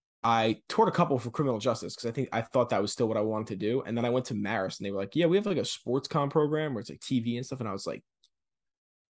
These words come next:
"Yo, I could do this, like, as a career? Like, that's insane." Like,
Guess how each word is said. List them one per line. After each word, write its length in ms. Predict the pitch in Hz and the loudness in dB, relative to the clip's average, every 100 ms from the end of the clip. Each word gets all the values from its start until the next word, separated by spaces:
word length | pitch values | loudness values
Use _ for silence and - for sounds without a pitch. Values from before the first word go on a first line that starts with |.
| _ _ _ _ 131 | _ _ _ _ 0
"Yo, 140 | 120 | 2
I 100 | 101 | 2
could 160 | 117 143 | 0 2
do 120 | 139 | 2
this, 220 | 143 - | 2 0
like, 120 | 117 | -2
as 220 | - 120 117 | -2 -4 -4
a 60 | |
career? 640 | - - 82 92 139 196 - | -6 -8 -8 -4 -4 -4 -8
Like, 220 | - 110 | -8 -4
that's 220 | 127 131 | -2 -2
insane." 440 | 113 - 156 101 - | -4 -4 -4 -4 -10
Like, 140 | 104 | -12